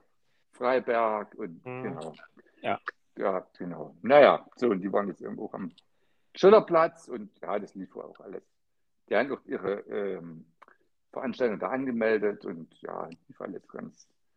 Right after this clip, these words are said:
Speaker 1: ganz gut. Aber naja, es ist halt schlimm, dass sich alles jetzt ja so, ich sag mal, polaris-, alles so polarisiert zur Zeit, und Impfgegner und Impfbefürworter und Corona-Leugner und ach,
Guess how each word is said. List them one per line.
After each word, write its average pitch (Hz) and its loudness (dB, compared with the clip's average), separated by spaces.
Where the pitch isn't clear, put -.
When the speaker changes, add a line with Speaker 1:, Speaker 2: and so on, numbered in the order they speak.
Speaker 1:
ganz 87 -10
gut. - -10
Aber 120 8
naja, 110 6
es 131 -4
ist - -14
halt 110 0
schlimm, 113 -6
dass - -8
sich - -14
alles 92 -8
jetzt - -14
ja 107 -10
so, 87 -6
ich 110 -12
sag 101 -6
mal, 90 -10
polaris-, 107 2
alles - -2
so - -8
polarisiert 110 -2
zur 107 -6
Zeit, 104 -4
und 98 -12
Impfgegner 107 -2
und - -8
Impfbefürworter 104 -2
und 92 -8
Corona-Leugner 107 2
und 113 -4
ach, 107 -4